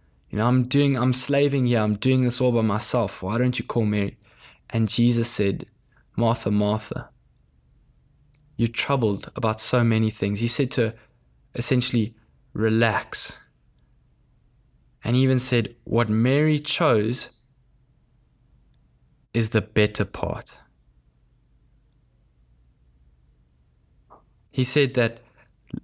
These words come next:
receiving from Jesus was better than serving Jesus. And you know, if you receive from Jesus,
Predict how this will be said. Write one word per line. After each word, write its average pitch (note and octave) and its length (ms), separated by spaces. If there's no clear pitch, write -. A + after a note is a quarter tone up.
receiving E3+ 580
from C3 240
Jesus A2+ 460
was G#2 180
better C3+ 600
than A2 160
serving G#2 500
Jesus. G2+ 540
And B2 120
you C3 80
know, C#3+ 280
if - 200
you F3 140
receive E3 460
from C#3 320
Jesus, C#3+ 600